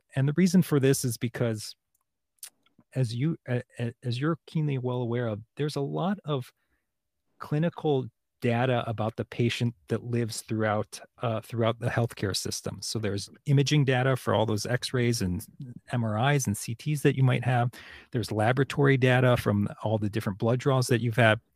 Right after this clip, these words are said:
There might be pathology data from, from, uh, uh, any sort of biopsy that the patient might have had. And there's potentially genomic data as well, uh,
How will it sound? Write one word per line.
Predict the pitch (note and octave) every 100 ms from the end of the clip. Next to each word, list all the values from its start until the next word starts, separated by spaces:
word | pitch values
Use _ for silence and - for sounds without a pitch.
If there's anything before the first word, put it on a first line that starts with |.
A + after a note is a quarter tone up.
| - - _
There | A#2+
might | A#2 A2+
be | A2+ G#2 -
pathology | - A#2 - G#2+ B2 D3 C#3+
data | B2+ A#2+ B2+
from, | A#2+ A#2+ G2+ F#2+ - _ _
from, | - A2+ G2+
uh, | F#2+ G2 G2 G2+ -
uh, | A#2 A2
any | A2+ G2+
sort | A2
of | G2
biopsy | F#2 G#2 C3+ D3 - C#3+ C3+
that | A#2 A2+ _
the | A#2 - -
patient | B2+ A#2 A#2
might | A#2
have | A2+ A2+
had. | A#2 A2+ A#2 - - -
And | C#3
there's | C3+
potentially | - C3+ E3+ F3 C#3+ B2+
genomic | A#2+ A2+ A2+ C#3 C#3
data | C3+ B2 B2
as | A#2 G#2
well, | A#2 A#2+ B2+ - _ _
uh, | A#2 A2